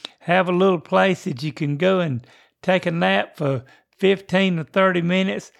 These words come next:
and it, it'll rejuvenate you and just make you feel like you can take on the whole world again. So, you know, don't think that taking a nap is something that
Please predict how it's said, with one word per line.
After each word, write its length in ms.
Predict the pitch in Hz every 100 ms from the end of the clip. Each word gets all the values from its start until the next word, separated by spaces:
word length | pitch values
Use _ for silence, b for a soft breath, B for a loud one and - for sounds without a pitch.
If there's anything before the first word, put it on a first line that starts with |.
| b b
and 220 | 156 151 156
it, 260 | 156 - 240
it'll 260 | 196 170
rejuvenate 1200 | 156 170 190 156 147 214 220 220 208 214 214 -
you 240 | 208 208 190
and 160 | 156
just 280 | 170 143 - b b b _
make 300 | 160 185 185
you 120 | 180
feel 320 | 151 202 196 185
like 340 | 190 180 -
you 180 | 165 147
can 360 | 120 139 127 b b b -
take 260 | 202 -
on 220 | 202 185
the 120 | 156 131
whole 480 | 185 226 226 220
world 460 | 196 220 220 180 147
again. 420 | 135 147 143 135
So, 420 | 120 160 139 131 123 B B B B
you 160 | - 151
know, 200 | 147 143
don't 380 | 135 196 233 - _
think 380 | 214 233 233 202
that 280 | 180 - b b b _
taking 400 | 196 208 185 160
a 60 | 156
nap 600 | 170 202 190 - - _ b b b _
is 180 | 143 135
something 600 | - 196 202 - 151 143
that 260 | 147 156